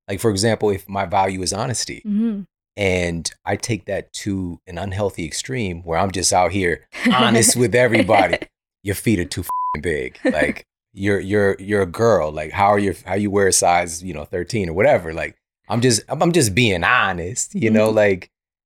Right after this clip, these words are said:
Speaker 1: that can go to an unhealthy place,
Speaker 2: Mm-hmm.
Speaker 1: you know, where I start to have,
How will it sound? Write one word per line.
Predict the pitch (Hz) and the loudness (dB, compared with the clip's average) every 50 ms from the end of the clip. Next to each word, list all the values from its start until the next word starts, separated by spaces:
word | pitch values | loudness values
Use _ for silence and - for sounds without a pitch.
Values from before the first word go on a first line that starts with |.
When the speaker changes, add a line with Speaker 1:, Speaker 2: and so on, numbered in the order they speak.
| _ - | _ -4
Speaker 1:
that | 110 117 | -4 -2
can | - 139 120 | 0 0 0
go | 104 110 113 110 107 | 2 2 4 2 2
to | 104 - - 101 95 | 0 -2 -2 -2 -2
an | 87 95 | -2 -2
unhealthy | 95 87 92 98 87 78 - 80 | -4 -4 -4 -6 -6 -6 -8 -12
place, | - _ - 85 69 62 65 - - 214 107 101 | -14 _ -8 -6 -6 -6 -6 -4 -2 -2 0 0
Speaker 2:
Mm-hmm. | 101 98 - - | 0 -2 -4 -8
Speaker 1:
you | 78 | -8
know, | 76 76 76 | -8 -6 -6
where | 78 78 80 80 80 78 | -6 -4 -4 -2 0 0
I | 82 85 | 0 -2
start | - - - 87 82 80 | -2 -4 -4 -4 -4 -4
to | - 90 | -8 -8
have, | 82 80 78 78 76 73 71 - | -8 -8 -6 -6 -8 -8 -10 -14